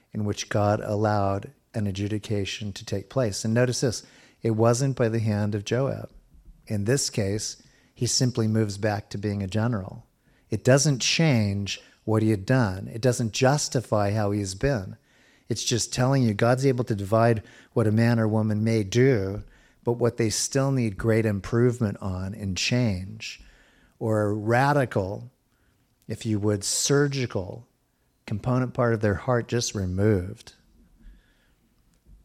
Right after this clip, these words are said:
And so this woman actually becomes the one who, because of her disposition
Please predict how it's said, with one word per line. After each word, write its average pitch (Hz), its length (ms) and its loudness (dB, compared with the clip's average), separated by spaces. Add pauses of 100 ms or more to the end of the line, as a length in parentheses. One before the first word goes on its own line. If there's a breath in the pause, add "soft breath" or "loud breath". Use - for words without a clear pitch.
(140)
And 101 100 -6
so 117 180 2
this 110 220 0
woman 117 340 2
actually 107 580 -4
becomes 98 580 -6
the 104 240 2
one 98 540 -2 (760 soft breath)
who, 110 140 -6
because 104 520 -2
of 101 160 -2
her 123 300 0
disposition 101 1000 -6